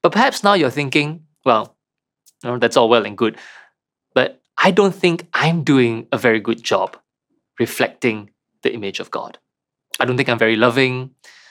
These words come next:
I struggle to live the kind of dignity and diversity and, and destiny that you're talking about. I want to, but I don't feel like I'm able to."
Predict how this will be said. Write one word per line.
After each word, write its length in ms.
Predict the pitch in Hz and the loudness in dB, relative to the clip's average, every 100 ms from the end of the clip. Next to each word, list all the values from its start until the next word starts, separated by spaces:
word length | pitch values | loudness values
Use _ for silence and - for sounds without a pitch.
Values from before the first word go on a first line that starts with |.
| _ _ - | _ _ -10
I 60 | |
struggle 500 | - - 139 127 139 | -8 0 0 2 2
to 100 | 131 | 0
live 380 | 117 120 127 - | -2 2 0 -2
the 80 | - | -10
kind 260 | - 127 110 | -4 -2 -2
of 160 | - _ _ _ - | -6 _ _ _ -2
dignity 680 | 160 156 131 147 143 131 - - _ | 0 0 -4 -2 0 -2 -8 -20 _
and 200 | 107 98 | -10 -8
diversity 840 | 104 104 104 160 156 143 160 143 170 | -4 -2 4 4 4 -6 0 0 0
and, 160 | 117 - | -6 -6
and 180 | 110 104 | -8 0
destiny 600 | 156 - 170 156 156 151 - - | 0 2 2 2 0 -2 -10 -4
that 100 | 123 | -2
you're 80 | |
talking 320 | 120 120 - 117 | 0 -2 -2 -4
about. 280 | 101 104 - - | -2 -2 -6 -10
I 120 | - 131 | -2 -2
want 420 | 117 117 247 - | 2 2 2 0
to, 320 | 147 147 180 _ _ _ _ _ _ _ _ _ - | -2 -2 -4 _ _ _ _ _ _ _ _ _ -4
but 80 | 117 | -2
I 40 | |
don't 240 | 120 185 185 | 2 2 0
feel 340 | - 170 165 | -4 0 0
like 280 | 139 104 - _ _ - | 0 -4 -6 _ _ -8
I'm 200 | 113 - - | -8 -8 -2
able 300 | 113 107 98 | -2 -2 -6
to." 240 | - - | -8 -18